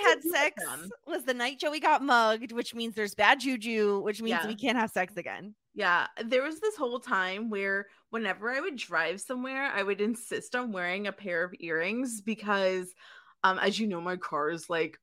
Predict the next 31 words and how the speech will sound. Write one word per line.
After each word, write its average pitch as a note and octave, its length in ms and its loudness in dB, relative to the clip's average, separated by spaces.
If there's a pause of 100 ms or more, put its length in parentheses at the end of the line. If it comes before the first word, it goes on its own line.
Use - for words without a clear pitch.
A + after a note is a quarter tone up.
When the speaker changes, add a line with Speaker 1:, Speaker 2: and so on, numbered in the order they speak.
Speaker 1:
a F3+ 80 4
little D#3+ 500 0
mi-, E3+ 280 0
bit E3 220 0
of E3 120 -2
a F#3+ 60 -2
death - 320 -2
mobile. A#3 640 0 (280)
Speaker 2:
Yeah. E3 280 -2
Speaker 1:
So A3+ 380 10
I G#3+ 160 12
would, A3 180 6
like, A#3 160 4
insist A3 640 2
on B3 160 6
wearing G#3 360 2
the G#3 200 -4
earrings F3 480 -2
every F3 240 0
single G3 320 -4
time F3+ 260 0
I F3+ 120 0
drove D#3+ 560 0 (100)
as, E3 340 -2
like, E3+ 360 -2
an F#3+ 220 -6
omen F3 340 2
of D#3+ 160 -6
good E3 160 -2
luck. D3 280 0 (1000)
<laughs> C#4 80 -20